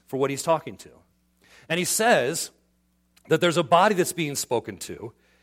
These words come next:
and there's a foundation being built. But it's very important to realize that he says there's no other foundation, and there are some kind of materials that aren't the best materials. So here's what I want to challenge us with, is that we play church when we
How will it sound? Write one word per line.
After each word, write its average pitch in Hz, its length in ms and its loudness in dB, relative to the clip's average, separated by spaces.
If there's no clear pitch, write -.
and 151 80 -2
there's 170 140 2
a 170 60 -2
foundation 175 640 0
being 82 220 -14
built. - 380 -18
But 185 120 4
it's 185 120 0
very 233 300 4
important 226 460 2
to 180 60 -4
realize 190 360 -2
that 156 80 -8
he 190 100 -2
says 180 240 0
there's 156 160 -8
no 220 160 0
other 254 140 -2
foundation, 208 760 -2
and 170 120 0
there 175 140 0
are 196 140 6
some 247 260 0
kind 233 220 0
of - 20 -2
materials 220 440 0
that 190 100 -2
aren't 208 180 0
the 214 60 -2
best 208 240 -2
materials. 196 720 -8
So 165 120 -2
here's 220 280 0
what 175 100 2
I 175 40 0
want 170 200 -2
to - 60 -12
challenge 202 260 -4
us - 160 -10
with, 98 360 -10
is 156 140 0
that 156 160 2
we 226 120 2
play 220 220 4
church 208 320 -4
when 160 320 -4
we 151 640 2